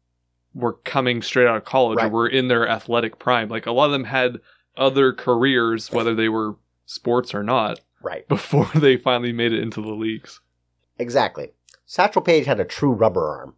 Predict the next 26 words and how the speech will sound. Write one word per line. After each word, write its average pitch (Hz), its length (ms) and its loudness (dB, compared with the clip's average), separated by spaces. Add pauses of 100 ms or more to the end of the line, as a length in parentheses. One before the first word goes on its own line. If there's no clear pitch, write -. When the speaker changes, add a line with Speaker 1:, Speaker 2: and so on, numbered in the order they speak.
(380)
Speaker 2:
That 151 300 4
Speaker 1:
<laughs> - 0 -
Speaker 2:
dude 180 240 2
could 170 140 2
throw, 147 460 6
like, 120 340 0
still 156 340 2
throw 147 280 6
in 113 80 2
his 98 200 -6
eighties. 95 460 -8 (240)
Speaker 1:
There's 156 200 4
some 180 120 4
Speaker 2:
It 147 40 2
was 139 80 4
Speaker 1:
really 143 240 6
great 127 380 2
interviews 120 420 0
with 113 100 -2
him. 117 80 -2
Talking 160 160 4
about 135 140 4
YouTube 139 320 2
videos, 123 320 4
there's 143 160 4
some 143 80 2